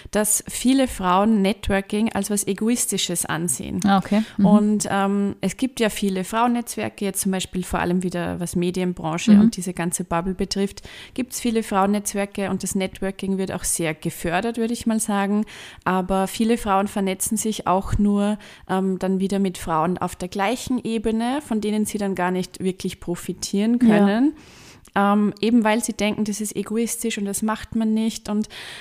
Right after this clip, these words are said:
Speaker 1: da ist auch wieder diese, ähm, diese Bescheidenheit, die da von Frauen oft eingefordert wird,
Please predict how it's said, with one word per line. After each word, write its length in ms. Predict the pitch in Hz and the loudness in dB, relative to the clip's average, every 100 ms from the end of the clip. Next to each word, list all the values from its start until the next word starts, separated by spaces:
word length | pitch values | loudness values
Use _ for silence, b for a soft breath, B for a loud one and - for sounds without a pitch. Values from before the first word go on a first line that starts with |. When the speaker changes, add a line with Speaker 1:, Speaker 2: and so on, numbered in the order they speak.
| B | B
Speaker 1:
da 80 | 214 | -6
ist 140 | 214 | 0
auch 200 | 214 - | 0 2
wieder 180 | 220 214 | 2 0
diese, 480 | 214 208 208 202 - | 0 0 2 2 2
ähm, 340 | 185 190 196 190 B B B | 0 2 0 -2 B B B
diese 180 | 214 208 | -2 -2
Bescheidenheit, 960 | 208 202 220 196 233 247 196 165 175 196 | 0 -2 0 0 2 2 0 -2 -4 -6
die 100 | 185 | -4
da 220 | 185 180 | -2 -2
von 300 | - 190 190 | -4 -4 -4
Frauen 400 | - 170 165 190 | -2 -2 0 -2
oft 240 | 180 - | -6 -8
eingefordert 720 | - 175 185 - 180 190 185 | -6 -4 -4 -4 -4 -2 -4
wird, 340 | 190 190 226 | -2 -2 -2